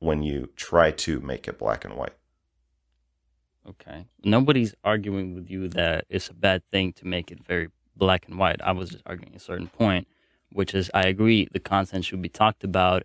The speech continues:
Speaker 2: and it should be more. I don't agree particularly with all the points you make in the video, um, and you're making now, but I agree that,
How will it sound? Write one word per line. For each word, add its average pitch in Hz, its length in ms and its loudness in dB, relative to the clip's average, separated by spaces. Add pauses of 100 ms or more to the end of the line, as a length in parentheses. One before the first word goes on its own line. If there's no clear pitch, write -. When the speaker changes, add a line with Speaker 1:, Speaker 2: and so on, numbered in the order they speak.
(120)
Speaker 2:
and 92 160 -2
it 92 100 -4
should 90 200 -8
be 90 80 -8
more. 90 320 -6
I 95 100 2
don't 107 220 2
agree 101 240 0
particularly 92 500 -8
with 98 80 2
all 98 100 6
the 90 100 -4
points 98 340 0
you 95 40 0
make 95 180 0
in 90 80 -6
the 87 60 -2
video, 98 480 4 (640)
um, 90 560 4 (220)
and 95 240 4
you're 98 100 4
making 92 320 4
now, 101 500 4
but 95 300 0
I 95 120 2
agree 101 360 0
that, 92 360 4